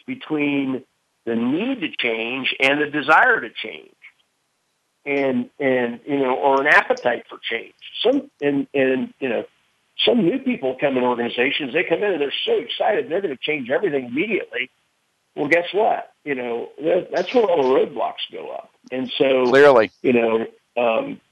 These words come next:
Speaker 1: if there's no need for change but a huge appetite, those people are gonna get their legs cut off from under them pretty quickly. And
Speaker 2: Clearly,
Speaker 1: so it's
Speaker 2: yeah.
Speaker 1: important in, you know, in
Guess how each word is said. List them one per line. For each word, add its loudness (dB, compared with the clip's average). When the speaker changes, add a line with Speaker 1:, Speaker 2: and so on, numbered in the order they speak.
Speaker 1:
if 0
there's 0
no 4
need -2
for -4
change -2
but -4
a -2
huge -2
appetite, 2
those -2
people 0
are 0
gonna 0
get -6
their -4
legs 0
cut 0
off -2
from -6
under -4
them -12
pretty 2
quickly. -4
And 0
Speaker 2:
Clearly, 10
Speaker 1:
so 2
it's -4
Speaker 2:
yeah. 4
Speaker 1:
important -2
in, -4
you -4
know, -4
in -2